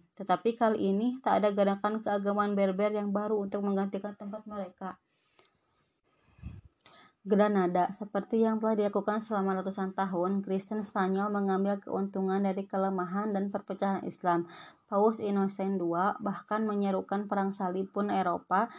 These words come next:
untuk menyerang Muwahhidun. Pada seribu dua ratus dua belas, para kesatria Spanyol, Portugis, Perancis, dan Inggris berkumpul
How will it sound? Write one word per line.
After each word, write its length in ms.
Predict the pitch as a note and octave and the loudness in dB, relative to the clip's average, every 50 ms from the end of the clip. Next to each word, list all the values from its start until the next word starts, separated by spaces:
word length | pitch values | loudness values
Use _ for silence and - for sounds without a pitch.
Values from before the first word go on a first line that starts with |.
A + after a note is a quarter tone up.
| - - - _ | -20 -20 -16 _
untuk 260 | - G3+ G3 G3+ A3+ A3 - | -6 -6 -4 -4 -6 -6 -4
menyerang 400 | G#3 G#3 G3+ G3 F#3+ F#3+ G3 G3+ | -2 0 2 2 2 2 2 2
Muwahhidun. 720 | G3+ G3 G3 G3 F#3 G3+ G#3+ F#3+ F#3 G#3 G3+ G3+ G3+ G3 | 2 2 2 2 2 -2 -4 0 0 2 2 2 0 0
Pada 240 | G3 F3+ F3+ F3+ F#3 | -2 0 0 -2 -2
seribu 480 | - - F#3 F3 F3 - F#3 G3 G#3 G3+ | -2 -6 -4 -4 -4 -4 -2 -2 -2 0
dua 240 | G3 F#3+ F3+ F3 | 2 2 2 2
ratus 240 | F3 F3 G#3 G3 - | 0 -2 -4 -10 -6
dua 160 | _ F#3 F3 | _ -2 -2
belas, 400 | E3+ E3+ E3 D#3+ D#3+ E3+ F#3+ - | 0 0 0 0 0 0 0 -2
para 400 | _ G3 F#3 F3+ F3+ F#3 F#3+ - | _ -4 0 0 0 0 0 -4
kesatria 560 | _ G#3 G#3 - G#3 G3 - G3 F#3+ F3+ F3+ G3 | _ -8 -4 -2 -4 -2 -2 -4 -2 -2 -4 -4
Spanyol, 560 | - _ F#3+ E3+ E3 E3 E3 E3+ F#3 G3+ G3 | -4 _ -2 0 0 0 0 0 0 0 0
Portugis, 640 | - F#3 F3+ - - F3+ F3 F3 F3+ G3 G3 - _ | 0 0 0 0 -4 -8 -6 -6 -6 -8 -8 -8 _
Perancis, 560 | G3 F3+ F3 E3+ F3 E3+ - _ - - - _ | -4 -2 0 0 -2 -4 -6 _ -20 -20 -12 _
dan 160 | G3+ F#3+ - - | -8 -8 -6 -4
Inggris 400 | F3+ F3 E3+ E3 F3 F#3+ F#3+ - | -2 -2 -2 -2 -4 -4 -4 -4
berkumpul 640 | F#3+ F#3 F3+ _ F#3 E3+ E3+ E3 - F#3+ G3 A3 | -4 -4 -4 _ -6 -6 -6 -4 0 0 0 0